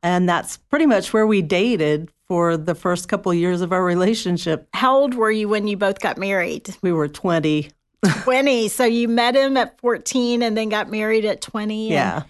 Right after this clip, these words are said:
Speaker 2: and so after you got married, you joined ministry together.
Speaker 1: We actually served as, um, corps administrators for a couple of years, and then we went to training in nineteen eighty-three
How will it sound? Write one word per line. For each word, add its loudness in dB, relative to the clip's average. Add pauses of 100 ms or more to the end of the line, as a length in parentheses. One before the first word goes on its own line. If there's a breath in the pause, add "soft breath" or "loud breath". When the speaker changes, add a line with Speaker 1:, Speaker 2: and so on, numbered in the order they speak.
(260 soft breath)
Speaker 2:
and 0
so 4
after 0
you 0
got 0
married, 2
you -2
joined 0
ministry 0
together. -2 (460)
Speaker 1:
We 2
actually 0
served 0
as, 0
um, 0
corps 2
administrators 0 (500)
for -2
a -2
couple 0
of 2
years, 2
and -2
then 2
we 2
went -2
to -6
training -2 (380 soft breath)
in 2
nineteen 0
eighty-three -4